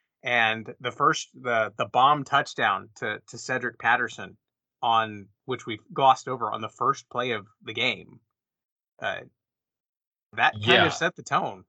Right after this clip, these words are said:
Speaker 1: <laughs>
Speaker 2: It wa-, and, well, and it, it's, it's also important to note, I think, that, um,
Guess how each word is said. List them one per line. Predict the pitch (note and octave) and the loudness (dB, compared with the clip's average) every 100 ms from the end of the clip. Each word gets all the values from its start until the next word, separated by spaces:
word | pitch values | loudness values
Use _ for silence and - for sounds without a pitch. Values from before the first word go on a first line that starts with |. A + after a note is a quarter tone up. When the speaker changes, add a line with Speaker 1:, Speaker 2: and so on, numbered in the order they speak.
| - | -10
Speaker 1:
<laughs> | E3 - | -10 -8
Speaker 2:
It | A2+ G#2 | -10 -10
wa-, | A2+ A#2 | -8 -4
and, | A#2 A#2 | -4 -4
well, | A2+ C3+ B2+ | 0 4 4
and | A#2 | 4
it, | B2 A#2+ | 2 0
it's, | A#2+ A2 | -4 -4
it's | - B2 B2 | -4 -4 0
also | B2+ E3+ G#2+ | 0 0 -2
important | G2+ G2+ F#2+ | 0 -2 -2
to | F#2 | 0
note, | G#2 | 2
I | F2 | 2
think, | F2+ F2 F2 | 0 -4 -4
that, | - F2 E2 _ _ _ - | -2 -2 -2 _ _ _ -4
um, | F2 E2 E2 | 0 0 -2